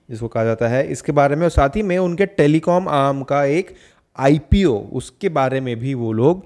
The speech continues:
डिस्क्लोज करने वाले हैं। तो ये तीन चार चीज़ें हैं जो पेंडिंग है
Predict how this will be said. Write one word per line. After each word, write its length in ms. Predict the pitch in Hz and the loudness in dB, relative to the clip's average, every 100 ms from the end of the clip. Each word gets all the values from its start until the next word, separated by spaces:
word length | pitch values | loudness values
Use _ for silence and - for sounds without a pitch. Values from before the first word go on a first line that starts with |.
| - _ _ - | -20 _ _ -20
डिस्क्लोज 520 | 107 113 - 117 120 | -8 -6 -4 -2 -2
करने 340 | - 107 107 110 | -2 -4 -2 -4
वाले 260 | 101 92 | -2 -4
हैं। 360 | 98 - 110 85 - - | -4 -4 -6 -6 -10 -4
तो 60 | |
ये 100 | 135 | -2
तीन 260 | 147 170 170 | 0 -2 0
चार 240 | 202 196 | 2 2
चीज़ें 340 | 190 175 151 165 | 0 -4 -2 0
हैं 300 | 147 165 147 | 0 -2 -4
जो 100 | 151 | -6
पेंडिंग 400 | - 127 143 147 | -4 -4 -4 -4
है 280 | 143 151 | -2 -4